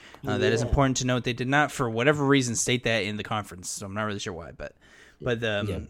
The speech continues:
Speaker 1: I'm assuming for some sort of advantage purposes to keep talking about this game, but,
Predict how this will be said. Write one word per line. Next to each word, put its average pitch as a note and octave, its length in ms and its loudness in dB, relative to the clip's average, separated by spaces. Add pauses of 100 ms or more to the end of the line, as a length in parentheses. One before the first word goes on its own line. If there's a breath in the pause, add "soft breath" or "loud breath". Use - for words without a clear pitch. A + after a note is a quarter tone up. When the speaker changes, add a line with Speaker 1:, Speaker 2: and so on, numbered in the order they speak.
Speaker 1:
I'm A2+ 160 -2
assuming B2+ 320 0
for A2+ 140 -10
some A#2 160 -6
sort A2 200 -2
of G#2 280 -10
advantage G#2+ 460 -8
purposes G#2 400 -6
to G2 80 -12
keep G#2 160 -12
talking G#2 260 -4
about A2 140 -4
this A#2 100 -10
game, B2+ 160 -6
but, A#2 180 -6